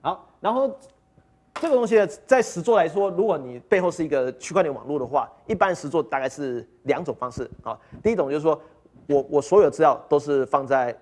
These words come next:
各自的这个伺服器上，所以我，我们，我们的做法就是说，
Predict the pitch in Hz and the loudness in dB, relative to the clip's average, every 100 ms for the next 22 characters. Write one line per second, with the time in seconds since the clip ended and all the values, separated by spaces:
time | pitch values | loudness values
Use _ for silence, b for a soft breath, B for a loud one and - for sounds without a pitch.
0 | _ 190 156 - 143 113 117 117 110 - | _ 4 4 2 -6 -6 -6 -6 -6 -8
1 | - 123 123 120 110 - _ _ _ _ | -10 -10 -10 -6 -6 -8 _ _ _ _
2 | _ _ _ 185 147 143 - 151 151 151 | _ _ _ 4 4 -2 -4 -4 0 -2
3 | 156 156 156 180 135 156 151 143 | 0 0 2 2 2 2 2 0